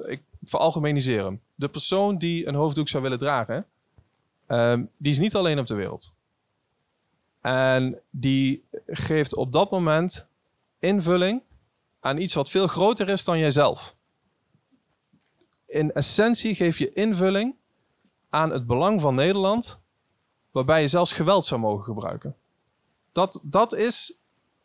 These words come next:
de, de, datgene wat jij vertaalt, of jij, degene die de hoofddoek zou willen dragen,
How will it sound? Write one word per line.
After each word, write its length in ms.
de, 440
de, 340
datgene 500
wat 140
jij 220
vertaalt, 520
of 80
jij, 320
degene 320
die 100
de 60
hoofddoek 340
zou 120
willen 160
dragen, 260